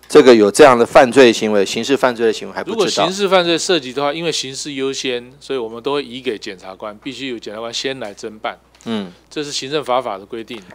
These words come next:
Speaker 1: 我知道啊，好，
Speaker 2: 嗯。
Speaker 1: 我，我总觉得，然后呢，除了这几个比较大的，让人家感觉说，哦，好像这个公平会刚开始就沸沸扬扬去，去，去处理，结果后来好像就有点雷声大雨点小。然后到最后，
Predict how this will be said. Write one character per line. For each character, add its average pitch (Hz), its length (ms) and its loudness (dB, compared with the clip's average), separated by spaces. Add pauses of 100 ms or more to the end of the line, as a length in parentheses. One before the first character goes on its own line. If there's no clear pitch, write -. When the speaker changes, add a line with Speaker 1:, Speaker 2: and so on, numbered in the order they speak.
Speaker 1:
我 110 60 -4
知 131 160 0
道 123 220 8
啊， 104 240 -6 (140)
好， - 340 2 (220)
Speaker 2:
嗯。 113 180 -20
Speaker 1:
我， 170 200 10
我 190 60 10
总 151 220 8
觉 127 160 8
得， 135 120 10
然 131 140 4
后 170 160 10
呢， 143 140 8 (340)
除 - 180 2
了 202 100 10
这 208 160 8
几 117 220 -4
个 110 100 2
比 - 80 -16
较 147 160 6
大 135 260 6
的， 98 220 -8
让 170 160 6
人 151 80 6
家 156 60 6
感 110 200 0
觉 110 120 -2
说， 135 240 0
哦， 180 240 8
好 123 160 0
像 175 280 4 (160)
这 190 140 0
个 175 100 2
公 185 160 0
平 170 140 -2
会 170 240 6
刚 175 240 4
开 175 80 2
始 131 180 -6
就 156 160 2
沸 185 160 4
沸 165 200 6
扬 135 180 6
扬 123 260 4 (200)
去， 175 340 -2
去， 165 300 -4
去 175 200 0
处 139 280 -4
理， 127 200 -4 (240)
结 - 120 2
果 175 80 8
后 185 100 8
来 135 260 8 (240)
好 117 120 -4
像 147 180 0
就 151 180 2
有 131 140 0
点 123 240 -2
雷 120 100 0
声 147 200 -6
大 143 160 8
雨 120 80 -4
点 117 180 -4
小。 - 180 -4 (500)
然 160 60 8
后 180 40 10
到 190 160 8
最 196 180 6
后， 185 220 10